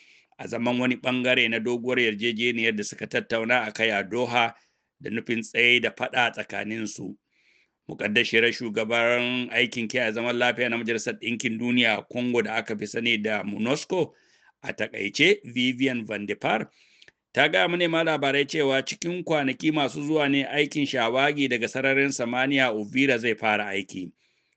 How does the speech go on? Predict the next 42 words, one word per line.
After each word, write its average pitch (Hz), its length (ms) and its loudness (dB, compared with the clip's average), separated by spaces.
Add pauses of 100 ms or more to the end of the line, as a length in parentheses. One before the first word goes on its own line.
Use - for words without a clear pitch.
(180)
Ta - 80 -10
ce 104 160 -4
za 110 220 2
a 110 60 4
tafiyar 113 360 0
da 110 140 2
aikin 110 480 0
tura 120 300 -2
sojojin 117 720 -2
da 110 100 2
za 113 260 0
su 117 140 -8
sa 113 280 2
ido 113 320 -2
kan 120 200 -2
tsagaita 110 420 -2
wutar 117 460 2
da 107 80 -2
za 113 320 2
a 110 60 2
yi 151 360 2
sannu 117 380 -4
a 113 80 -12
hankali, 135 640 0 (320)
har 117 200 -2
sai 127 220 2
an 123 100 2
tabbatar 117 480 -2
da 113 220 2
akwai 120 160 -2
cikakken 127 560 -4
matakan 110 520 -2
tsaro 117 280 -2
da 117 80 -2
za 113 220 -2
su 107 420 -6
kare 120 420 2
dakarun 107 540 -6
na 110 80 -2
Majalisar 107 480 -6
Ɗinkin 104 400 -4
Duniya. 101 520 -6